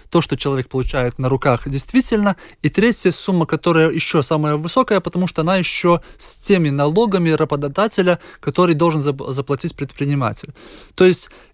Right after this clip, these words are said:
если эта самая высокая сумма не меняется, по крайней мере, не меняется, э, мы ему или сокращаем налоги, или повышаем необлагаемый, э, минимум,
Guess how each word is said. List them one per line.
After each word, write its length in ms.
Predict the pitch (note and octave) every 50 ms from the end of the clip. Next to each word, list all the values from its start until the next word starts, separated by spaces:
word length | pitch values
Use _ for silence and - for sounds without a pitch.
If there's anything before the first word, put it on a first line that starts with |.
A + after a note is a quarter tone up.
| _ -
если 300 | G3 A3 - - - D#3
эта 320 | C#3+ - D3+ E3 - E3 D3+
самая 380 | - G3+ F#3+ F3 E3+ D#3+ D3+
высокая 480 | D3 D#3 - - G3 F3+ - - D3 C#3
сумма 360 | - - - F3+ D#3+ C3 C3
не 140 | C#3 D3+ D#3+
меняется, 680 | F3+ F#3+ G3+ A#3+ C4+ C#4 A#3+ D#3+ C3 - - - A2 - _
по 80 | -
крайней 380 | - - D#3 D#3 D#3 C#3+ B2+ A#2+
мере, 220 | A#2+ A#2+ A#2 A#2+
не 220 | B2 C3+ C#3+ D3 D3
меняется, 760 | D3 D3+ D#3 D#3 C#3 A#2+ G2+ G#2+ - - - - - - - _ _ _ _ _ _ _ _ _ _ -
э, 260 | C3+ C#3 C#3 C#3 C#3+
мы 240 | D3+ F#3 A3 A#3+ A#3+
ему 280 | A3 F#3 F3+ F#3 F3+ -
или 200 | F3 G#3 G#3 F3+
сокращаем 760 | C#3 - - - C#3 C#3+ C3 B2 - - - C#3 B2+ A#2 A2+
налоги, 600 | A#2+ C3+ D3+ E3+ F#3+ F#3+ F#3 F3+ F3+ D3 D#3+ D3 -
или 140 | G#3 G#3+ G#3
повышаем 600 | - - C#3 B2 B2 A2+ - - B2+ B2 A#2+ A#2+
необлагаемый, 800 | B2 B2+ B2 B2 C3+ C3+ C3 C#3+ C#3 C3 B2+ B2 B2+ B2+ C3 - -
э, 200 | - B2+ B2 B2
минимум, 540 | C3 D#3+ G3 A3+ A3 G3+ F#3+ F3 E3+ E3 D#3+